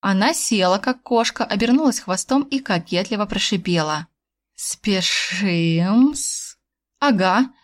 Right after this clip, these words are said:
злобным голосом ответила я. «А зря спешим». С крыши соскользнула тень, приземлилась всего в паре метров от нас. «Я же сказал, что догоню!»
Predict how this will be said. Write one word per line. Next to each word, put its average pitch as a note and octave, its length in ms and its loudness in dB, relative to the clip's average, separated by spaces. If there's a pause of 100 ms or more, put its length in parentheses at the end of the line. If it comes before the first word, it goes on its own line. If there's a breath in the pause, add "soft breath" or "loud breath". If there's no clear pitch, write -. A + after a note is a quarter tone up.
злобным G#3+ 480 2
голосом G3+ 400 0
ответила F#3+ 460 -2
я. F3+ 420 0 (480)
«А G3 220 2
зря G3+ 500 2
спешим». F3 1080 0 (340 soft breath)
С - 120 -10
крыши C#4 320 0
соскользнула G3+ 640 0
тень, G3+ 380 0
приземлилась G#3 640 0
всего A#3 300 -2
в - 80 -12
паре G3 220 2
метров E3 360 -2
от F#3 140 -2
нас. D#3+ 400 -2 (380)
«Я G#3+ 280 2
же A3 160 2
сказал, G3+ 880 2
что - 320 -2
догоню!» F#3 920 2